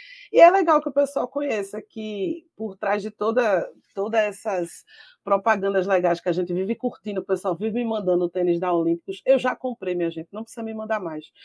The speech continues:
<laughs> Quando eles mandam, são esses aí que estão por trás. Porque o, o, o, a linha corre, quando ela saiu agora, as novas imagens, o pessoal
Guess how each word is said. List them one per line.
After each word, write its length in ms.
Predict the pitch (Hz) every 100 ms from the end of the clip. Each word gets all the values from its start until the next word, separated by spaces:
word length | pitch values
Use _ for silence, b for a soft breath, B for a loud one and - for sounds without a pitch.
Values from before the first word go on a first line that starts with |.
| B -
<laughs> 680 | 175 - - - - 240 -
Quando 160 | 269
eles 260 | 262 277 269
mandam, 440 | 247 233 240 247 277
são 260 | - 277
esses 360 | 277 311 339 269
aí 320 | 330 302 254
que 100 | 254
estão 180 | 247 262
por 240 | - 302 -
trás. 340 | 202 190 190 B B B _
Porque 480 | 330 269 - 320 269 254
o, 680 | 262 262 233 196 180 180 - _
o, 140 | 208 208 -
o, 240 | 214 190
a 100 | 190
linha 240 | 190 285 262
corre, 480 | - 185 226 269
quando 320 | 269 233 233 220
ela 200 | 214 220
saiu 340 | - 196 190
agora, 280 | 180 180 175 156 -
as 220 | 175 165
novas 400 | 175 196 208 180
imagens, 500 | 190 160 180 214 214
o 80 | 226
pessoal 400 | 226 226 220